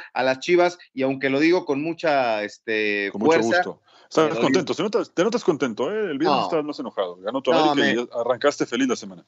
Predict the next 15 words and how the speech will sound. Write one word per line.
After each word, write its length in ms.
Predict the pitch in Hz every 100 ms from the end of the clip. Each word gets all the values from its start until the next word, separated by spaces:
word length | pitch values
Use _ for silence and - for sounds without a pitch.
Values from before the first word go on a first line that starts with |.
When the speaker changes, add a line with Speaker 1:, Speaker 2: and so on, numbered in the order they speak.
| _ _ -
Speaker 1:
Yo 180 | 147 156
quería 240 | 160 156
que 80 | 156
el 120 | -
Pocho 340 | 160 156 156
y 80 | 139
compañía 560 | 127 113 120 131 135 123
que-, 260 | - 113 -
se 120 | - 104
quedaran 300 | 113 120 117
con 100 | 104
la 80 |
victoria, 400 | 98 92 110 104 -
pero 140 | 107
bueno 160 | 170